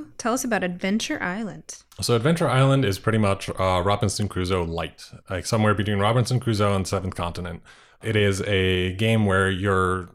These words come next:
Speaker 2: uh, pretty much going through an adventure that a lot of the things are prepackaged, but you can also do, uh, do it again. And, um, you're going through using these cards to move around. You have very limited actions. You also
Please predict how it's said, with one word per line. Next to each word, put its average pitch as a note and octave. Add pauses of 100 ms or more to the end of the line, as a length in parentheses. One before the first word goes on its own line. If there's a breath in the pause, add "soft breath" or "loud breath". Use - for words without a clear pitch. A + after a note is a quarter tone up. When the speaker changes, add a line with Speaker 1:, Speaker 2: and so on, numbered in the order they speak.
Speaker 2:
uh, F#2+
pretty A2
much G2+
going G#2
through G#2+
an F#2+
adventure C3
that F#2
a -
lot F#2+
of F#2
the F#2
things F#2+
are F2
prepackaged, G#2
but F2+
you E2+
can F#2
also F2
do, F2
uh, F2
do F2+
it F2
again. A2 (480 loud breath)
And, F#2+ (140)
um, F#2
you're F#2
going G#2 (120)
through A2
using G#2
these G2+
cards G2 (120)
to F#2
move F#2+
around. A#2
You F#2+
have F2
very F#2
limited F2
actions. B2
You F#2
also E2+